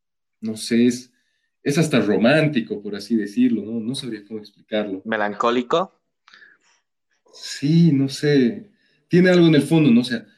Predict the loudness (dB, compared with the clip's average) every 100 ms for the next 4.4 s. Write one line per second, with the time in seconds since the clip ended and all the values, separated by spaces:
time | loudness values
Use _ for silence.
0 | _ _ -12 -4 -2 0 0 0 -2 -6
1 | _ _ -8 -6 -8 -6 -4 -4 -4 -4
2 | -4 -4 -8 -8 -18 _ _ _ _ -2
3 | -2 -2 -2 -2 -2 -4 -6 -4 -2 -2
4 | -4 -12 -12 _